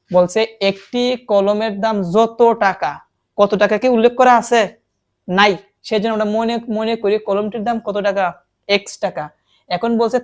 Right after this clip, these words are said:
তা থেকে, মানে ওই এক্স থেকে কত টাকা কম হলে? দুই টাকা কম হলে। তাহলে আমরা এক্স থেকে লিখবো কলমটির দাম দুই টাকা কম হলে দাম হতো এক্স মাইনাস,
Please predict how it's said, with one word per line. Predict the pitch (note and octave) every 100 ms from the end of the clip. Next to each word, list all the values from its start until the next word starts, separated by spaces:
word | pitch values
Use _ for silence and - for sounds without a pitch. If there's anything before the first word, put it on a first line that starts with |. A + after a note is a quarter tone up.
| -
তা | G#3+ C4
থেকে, | C4 A#3+ E3+ D#3
মানে | E3 F#3+ A#3
ওই | A#3 B3 A#3+
এক্স | G#3 A3 -
থেকে | - G#3 F3+ G#3+ D#4+ _ _ _
কত | - G#3+ G#3+ F#3+ F#3+
টাকা | G3 F#3+
কম | G3+ G3
হলে? | G3 B3 D4 E4 _ _ F#3
দুই | E3 A#3+
টাকা | A#3+ A#3 E3+
কম | D#3+ F3+ E3+
হলে। | E3 E3+
তাহলে | D#3 G#3+
আমরা | C4 B3+
এক্স | A3 -
থেকে | B3 A#3
লিখবো | G#3+ G3
কলমটির | - G3+ G#3 A3+ G3+
দাম | G#3+
দুই | G#3+
টাকা | G#3+ G#3+
কম | G3+ F#3+ F3+
হলে | G3 G#3+ C#4 _ _ _
দাম | F3 G3 G3+
হতো | G3 G3 G3 D#4 - _ _ _
এক্স | F#3 G3 - A3
মাইনাস, | G#3+ A3+ C#4